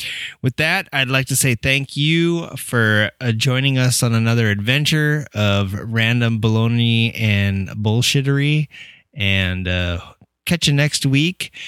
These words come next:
In the meantime, I'm gonna post up some articles on creative writing dot com. If you need to contact us, please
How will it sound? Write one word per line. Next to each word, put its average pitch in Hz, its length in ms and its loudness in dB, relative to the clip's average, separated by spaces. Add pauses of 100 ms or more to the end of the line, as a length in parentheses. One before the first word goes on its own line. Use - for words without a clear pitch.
(300)
In 165 160 2
the 180 80 2
meantime, 165 760 2
I'm 139 240 2
gonna 160 200 2
post 139 280 0
up 139 120 -2
some 127 160 0
articles 113 720 2
on 101 480 2
creative 107 320 0
writing 101 240 2
dot 95 180 -2
com. 139 540 0 (760)
If 135 160 0
you 127 100 4
need 151 360 2
to - 60 -2
contact 110 580 0
us, 107 260 0 (120)
please 143 760 2